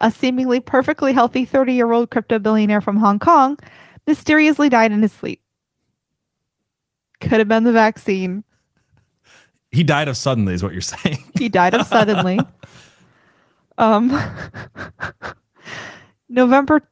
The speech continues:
Speaker 1: twenty-ninth. So just, like, a week later, Vyacheslav Taran, a Russian crypto billionaire, along with his pilot, died in a mysterious helicopter crash on a perfectly fine day. Weather was fine.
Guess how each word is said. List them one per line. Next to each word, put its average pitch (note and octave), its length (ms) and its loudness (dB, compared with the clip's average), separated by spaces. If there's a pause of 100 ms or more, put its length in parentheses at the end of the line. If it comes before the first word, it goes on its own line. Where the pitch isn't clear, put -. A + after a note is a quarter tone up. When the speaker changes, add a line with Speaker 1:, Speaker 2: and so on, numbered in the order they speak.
(140)
Speaker 1:
twenty-ninth. C#4+ 680 0 (1160)
So A#3+ 120 2
just, B3+ 240 -2
like, D4 140 0
a C#4 80 4
week B3 380 -2
later, G#3 420 0 (240)
Vyacheslav C4+ 720 0
Taran, G3 480 0
a G#3+ 160 4
Russian C4+ 500 2
crypto - 360 -2
billionaire, F3+ 580 -4 (140)
along A3 340 2
with D#4 140 2
his E4+ 120 2
pilot, F#3+ 440 -2 (100)
died G3 340 2
in A#3 120 2
a A#3+ 40 2
mysterious B3 560 0
helicopter A3+ 480 -2
crash G3+ 380 0
on G3+ 220 -2
a G#3 140 0 (380)
perfectly C4+ 760 0 (400)
fine A3+ 680 0 (100)
day. G#3+ 500 0 (340)
Weather A#3 300 2
was C4 220 0
fine. G3+ 560 2